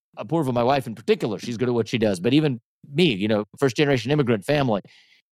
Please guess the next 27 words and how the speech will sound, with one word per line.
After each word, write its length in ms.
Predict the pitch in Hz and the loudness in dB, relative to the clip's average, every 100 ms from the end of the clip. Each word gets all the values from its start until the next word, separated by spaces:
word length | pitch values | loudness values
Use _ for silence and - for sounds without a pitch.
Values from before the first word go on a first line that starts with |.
| - | -20
you're 440 | - 202 180 143 | -18 -12 -6 -6
trained 340 | - 202 190 | -2 0 2
with 100 | 147 | 2
a 40 | 139 | -2
certain 260 | - 143 | -8 -6
mindset. 360 | 135 165 143 - - | -2 -2 -2 -8 -8
Put 160 | 175 | -6
your 100 | 151 | -4
head 200 | 127 139 | -2 -2
down, 360 | 120 117 90 82 - | 0 -2 -4 -10 -10
work 240 | 143 147 - | -2 -2 2
hard, 360 | 147 120 90 | 2 2 0
get 140 | - 156 | -4 -2
ahead, 440 | 127 131 101 78 _ | 0 -2 -4 -10 _
do 140 | 110 165 | -4 -2
positive 560 | - 165 156 147 139 | -2 -2 -2 -2 -4
things, 300 | - 139 101 | -4 -6 -6
productive 500 | - 143 165 - 147 | -6 -2 0 0 -4
things, 320 | 104 117 95 92 | -4 -4 -4 -2
all 120 | 151 | 0
that 180 | 143 113 | 0 -2
dirty 220 | 135 139 | -2 -2
politics, 460 | - 143 131 104 - | -2 -2 -2 -6 -8
that's 160 | 131 | -8
for 100 | - | -10
somebody 440 | 120 131 117 107 120 | -8 -4 -2 -2 0
else. 440 | 143 90 78 - | 0 -2 -8 -16